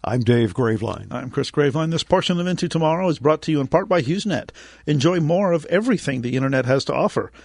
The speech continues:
Speaker 2: Text radio to thirty-five thousand to get more info. Again, text the word radio to three five zero zero zero. Coming up in a few minutes, you'll hear from, uh, Justina Nixon. She's the V P and Global Head of Corporate Social Responsibility with I B M.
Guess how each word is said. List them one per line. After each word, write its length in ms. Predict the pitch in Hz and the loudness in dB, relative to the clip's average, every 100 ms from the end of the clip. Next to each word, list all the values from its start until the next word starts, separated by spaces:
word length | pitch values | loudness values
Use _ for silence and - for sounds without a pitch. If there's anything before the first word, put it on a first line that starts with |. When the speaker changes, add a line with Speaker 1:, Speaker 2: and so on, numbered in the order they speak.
| - _ | -20 _
Speaker 2:
Text 280 | 165 170 - | -2 -2 -2
radio 460 | 139 180 165 135 143 | 0 0 0 -2 -4
to 120 | 131 | -2
thirty-five 460 | 147 135 - 135 | 0 0 -2 -2
thousand 320 | - 139 131 127 | 0 0 0 -2
to 60 | |
get 120 | 123 | -2
more 160 | 127 131 | -2 -4
info. 400 | 139 131 175 226 - - _ | -4 0 0 0 -4 -20 _
Again, 200 | 123 143 | -4 -2
text 280 | 139 139 - | 0 -2 0
the 80 | 139 | 0
word 200 | 127 123 | 0 0
radio 440 | 160 170 127 151 | 0 0 0 -2
to 100 | 120 | -4
three 220 | - 214 | -4 -4
five 340 | - 160 156 - 110 | 0 0 0 -4 -4
zero 380 | 127 135 131 | 0 0 -2
zero 320 | 107 107 104 113 | -4 -4 -4 0
zero. 300 | 151 233 - - - - - - | 0 0 -2 -12 -20 -20 -20 -18
Coming 220 | - 196 202 | -2 0 2
up 100 | 190 | 0
in 80 | |
a 40 | 180 | 0
few 180 | - 233 | 0 2
minutes, 260 | 220 208 | 0 2
you'll 80 | 175 | 2
hear 180 | 156 175 | 2 0
from, 320 | - 165 156 | 0 0 2
uh, 60 | 135 | 0
Justina 480 | 147 143 - 208 | 0 0 0 0
Nixon. 540 | 170 180 240 - 180 90 | 0 0 -2 -2 -2 -4
She's 180 | - 107 | -8 -6
the 80 | |
V 160 | 113 147 | -2 -2
P 180 | - 156 | 0 -2
and 120 | 131 | 2
Global 260 | 139 147 127 | 2 2 2
Head 220 | 139 143 | 2 2
of 120 | 113 | -2
Corporate 360 | - 185 202 - _ _ | -2 0 0 -2 _ _
Social 400 | - 165 175 160 | 0 0 2 -2
Responsibility 680 | 151 - 170 131 139 185 165 | -2 -2 -4 0 0 2 0
with 140 | 131 | 0
I 200 | - 151 | 0 0
B 200 | 151 143 | 0 0
M. 300 | 143 135 104 | 0 0 -4